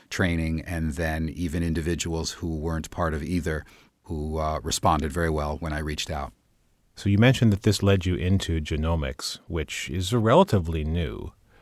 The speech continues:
Speaker 2: field. And this also raises some terms that we should probably define. Genetics being one, genomics being another. I guess that they're kind of easy to confuse. And also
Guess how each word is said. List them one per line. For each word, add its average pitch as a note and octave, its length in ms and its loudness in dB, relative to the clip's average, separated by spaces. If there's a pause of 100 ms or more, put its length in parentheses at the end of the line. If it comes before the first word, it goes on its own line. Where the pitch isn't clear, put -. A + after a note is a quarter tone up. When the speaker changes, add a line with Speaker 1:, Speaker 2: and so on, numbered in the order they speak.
(140)
Speaker 2:
field. D2+ 420 -2 (360)
And F#2+ 240 0
this A#2+ 280 4
also G#2 400 4 (400)
raises G2+ 320 4
some E2 180 -2
terms E2+ 540 -2
that E2+ 140 -8
we D#2 100 -6
should - 160 -8
probably C#2+ 640 -4 (540)
define. D#2 600 -2 (540)
Genetics F#2 540 2
being F2 380 0
one, F#2 600 4 (120)
genomics F#2 680 2
being E2+ 180 -2
another. G2 480 2
I C2 100 -2
guess E2+ 240 -4
that D#2 220 -6
they're E2 160 -4 (200)
kind F#2+ 200 0
of D#2 80 -4
easy D#2+ 240 -2
to D2+ 120 -8
confuse. F#2 840 0 (480)
And F2+ 180 -2
also G#2+ 640 4